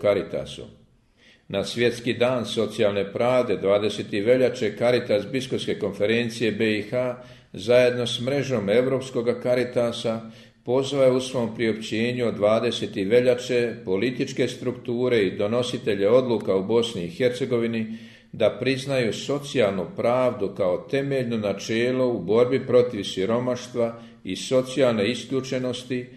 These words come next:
napominjući da oko osamnaest posto stanovništva B I H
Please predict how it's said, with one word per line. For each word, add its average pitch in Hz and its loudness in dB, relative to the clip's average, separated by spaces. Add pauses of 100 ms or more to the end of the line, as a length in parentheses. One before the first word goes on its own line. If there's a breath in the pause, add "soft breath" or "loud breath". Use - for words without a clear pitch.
(260 loud breath)
napominjući 135 -2
da 117 6
oko 110 2
osamnaest 131 -2
posto 120 0
stanovništva 113 -2
B 113 2
I 110 -4
H 113 0